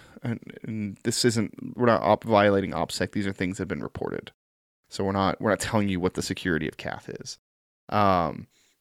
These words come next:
there have been penetrations of these big bases many times. Like, there's so many local nationals that work on the bases. You know, they're not, <laughs> they're not, they don't have eight hundred foot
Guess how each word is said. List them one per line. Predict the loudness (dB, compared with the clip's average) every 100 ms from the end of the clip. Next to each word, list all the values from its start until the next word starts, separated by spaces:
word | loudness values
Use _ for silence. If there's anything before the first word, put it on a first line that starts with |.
| 4
there | 6
have | 6 6
been | 6 6
penetrations | 4 4 4 2 4 -2 -4
of |
these | -6 -2
big | -4 2
bases | 0 2 -4 -6 -4
many | 0 2 4 2
times. | -2 -4 -6 -8 -8
Like, | 0
there's | 2
so | 4 6 6 8
many | 8
local | 8 6 6
nationals | 2 2 0 -2
that | -2
work | -2 -2
on | -2
the | 0
bases. | 4 6 6 2 2 0 -2 _ _ _ _ -10
You | -4
know, | -2 -2 -2 -4 0
they're | 0
not, | 2 4 2 0 _ _
<laughs> | _ -18
they're | -6 -6 -4 -2
not, | 2
they | 6
don't | 6
have | 6 4 6
eight | 2 4
hundred | 4 4 2
foot | 4 4